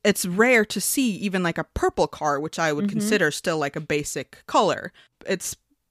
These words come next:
Speaker 1: probably only if you actually do get involved in, like, artsy creative stuff, either with paints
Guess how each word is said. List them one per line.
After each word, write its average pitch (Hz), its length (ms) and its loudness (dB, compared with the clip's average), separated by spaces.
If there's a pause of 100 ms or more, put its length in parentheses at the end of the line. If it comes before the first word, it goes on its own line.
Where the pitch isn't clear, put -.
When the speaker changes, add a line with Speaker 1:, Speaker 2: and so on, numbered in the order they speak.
Speaker 1:
probably 185 480 0
only 175 380 0
if - 120 -10
you 165 160 -6
actually 165 440 -4 (160)
do 170 420 -4 (640)
get 165 320 0
involved 156 800 -2
in, 147 100 -8
like, 147 280 -6
artsy 165 360 -2
creative 151 380 -4
stuff, 147 300 -6
either 147 240 -4
with 143 200 -8
paints - 520 -8